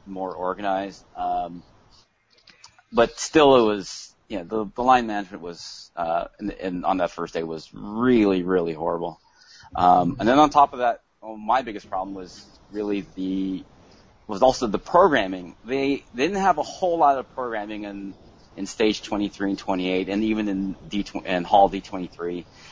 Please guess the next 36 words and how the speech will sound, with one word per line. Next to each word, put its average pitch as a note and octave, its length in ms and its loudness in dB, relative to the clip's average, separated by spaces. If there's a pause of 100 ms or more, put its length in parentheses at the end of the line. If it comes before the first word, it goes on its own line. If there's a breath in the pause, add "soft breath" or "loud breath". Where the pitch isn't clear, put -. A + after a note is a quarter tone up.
And C#3 180 6
they D3+ 100 8
had C#3 420 4 (280)
a A2 60 -10
lot A#2 280 0
of G#2+ 120 -10
time G#2+ 500 -10
in G2 120 -16
between F#2+ 520 -10
panels. A2+ 720 -4 (580 soft breath)
And A2 580 6 (380)
I, A#2 340 4 (100)
I A#2+ 140 0
encountered G2+ 460 -4
this G2+ 180 -8
where G2+ 260 -6 (120)
I B2 320 0 (180)
was G2 140 -16
going A2 240 -6
to G#2+ 100 -14
a - 20 -12
panel B2 460 2
that G#2 160 -2
started G2+ 520 -4
a G2+ 80 -4
half G2+ 340 -2
hour G#2 200 2
late, B2+ 300 -4 (640)
because G#2+ 440 2
the - 120 -6
panel B2+ 520 0
before, D3 520 2
which A#2+ 260 -8 (300)
had A2+ 260 -4
a G#2 60 -4
half B2+ 280 -8